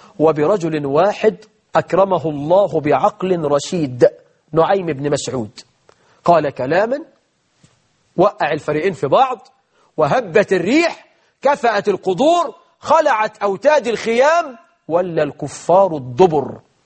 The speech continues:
ربنا كبير يا أخوانا. الأمة دي ممكنة، اقرأوا التاريخ، البشريات في التاريخ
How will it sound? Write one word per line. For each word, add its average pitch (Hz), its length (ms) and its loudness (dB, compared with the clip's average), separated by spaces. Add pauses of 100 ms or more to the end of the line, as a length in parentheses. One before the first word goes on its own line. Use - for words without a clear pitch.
(320)
ربنا 170 300 2
كبير 165 260 -4
يا 127 60 -2
أخوانا. 123 440 -6 (1000)
الأمة 196 320 2
دي 202 120 -6
ممكنة، 175 500 -4
اقرأوا 170 280 -2
التاريخ، 160 560 -4 (340)
البشريات 180 880 0
في - 120 -6
التاريخ 208 720 0